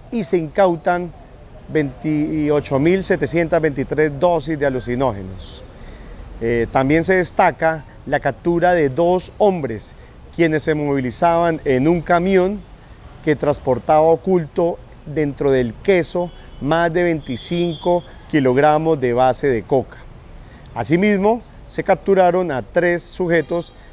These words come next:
que se dedicaban al expendio de alucinógenos en pequeñas cantidades. Para contrarrestar el hurto, tanto en Florencia como en Doncello, se logra la captura de tres personas. Una de ellas portaba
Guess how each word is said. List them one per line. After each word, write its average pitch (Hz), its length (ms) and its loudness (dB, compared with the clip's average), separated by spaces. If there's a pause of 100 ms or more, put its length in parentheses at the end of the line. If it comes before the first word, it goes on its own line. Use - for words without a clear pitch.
(200)
que 180 100 0
se 165 100 2
dedicaban 180 720 2
al 131 160 0
expendio 160 560 0
de 160 80 6
alucinógenos 151 840 -2 (360)
en 151 120 2
pequeñas 131 540 -2
cantidades. 110 720 -8 (680)
Para 147 200 4
contrarrestar 156 1040 2
el 214 220 2
hurto, 151 440 -4 (640)
tanto 151 300 0
en 135 80 -2
Florencia 165 580 2
como 196 320 -2
en 190 80 -2
Doncello, 170 640 0 (420)
se - 240 -2
logra 185 600 2 (320)
la 151 140 0
captura 170 480 0
de 151 80 2
tres 160 340 0
personas. 139 720 -4 (280)
Una 196 320 2
de 180 200 6
ellas 185 260 2
portaba 151 640 2